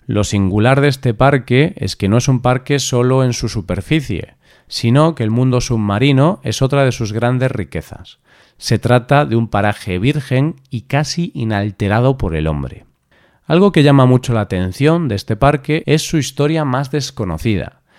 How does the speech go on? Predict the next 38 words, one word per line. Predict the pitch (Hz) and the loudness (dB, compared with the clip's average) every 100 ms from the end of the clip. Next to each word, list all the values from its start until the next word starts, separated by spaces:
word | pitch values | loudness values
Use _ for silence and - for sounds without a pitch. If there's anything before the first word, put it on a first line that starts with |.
| _ _ | _ _
y | 98 | -6
es | 101 | -4
que | - 107 | -4 -2
durante | 104 107 104 101 | 0 -2 -2 -4
la | 101 | -2
Guerra | 131 139 147 | 0 0 0
de | |
la | 135 | 0
Independencia, | 120 113 107 95 107 147 151 - 120 156 180 _ _ - | 0 -2 -2 -2 0 0 0 -2 -2 -4 -8 _ _ -10
los | 104 - | -6 -4
soldados | 95 110 135 131 | -2 0 0 0
franceses | 127 120 117 143 139 123 131 135 | -2 0 0 0 0 0 -2 -2
que | - | -2
eran | 110 117 | -2 -2
hechos | 120 123 - | -2 -4 -6
prisioneros | 117 - 120 139 131 139 160 - _ _ - | -8 -4 0 0 0 -2 -4 -14 _ _ -2
eran | 143 156 165 - | 2 2 0 -4
enviados | 113 110 110 127 143 - | -2 0 2 2 0 -2
a | 107 | -4
esta | - 110 | -4 -4
isla, | 82 78 76 65 - _ - | -4 -6 -10 -14 -18 _ -4
a | 117 | -4
Cabrera, | 104 98 113 87 71 _ | -4 -2 -4 -4 -10 _
a | - | -14
la | 76 - | -12 -6
cárcel. | 113 98 - 82 95 _ _ _ _ _ | -6 -6 -10 -18 -18 _ _ _ _ _
Lo | 113 | -2
más | 135 151 | -2 0
curioso | 170 165 170 | 0 0 0
de | 160 | -2
todo | - 160 127 139 185 _ _ | 0 0 0 -4 -8 _ _
es | 107 104 - | -6 -6 -6
que | - - 104 95 | -12 -8 -4 -2
no | 98 110 | -2 0
había | 135 156 107 | 0 0 0
cárcel | 120 104 - 82 | -4 -6 -6 -8
en | 76 - | -6 -6
sí, | - 151 101 | -2 -2 -4